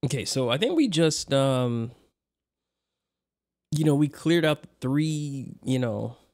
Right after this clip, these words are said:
we blew up those three items. So now we're gonna, I think, continue with the rest of the story, I think.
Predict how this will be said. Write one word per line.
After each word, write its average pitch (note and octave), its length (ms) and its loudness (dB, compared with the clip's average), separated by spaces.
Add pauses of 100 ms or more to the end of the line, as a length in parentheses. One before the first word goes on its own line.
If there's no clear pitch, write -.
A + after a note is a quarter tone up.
(280)
we C3 80 2
blew D3 260 4
up D3 80 -2
those B2 240 0
three B2+ 320 -2
items. A#2+ 540 -4 (420)
So A#2 200 -4
now B2 260 2
we're B2 100 -2
gonna, A#2 380 -4 (120)
I A#2 120 0
think, A#2+ 200 -4
continue A2 640 -4 (120)
with A2 160 -8
the G#2+ 80 -4
rest A2+ 240 -4
of - 40 -10
the - 120 -10
story, G#2+ 520 -6
I - 60 -12
think. - 580 -16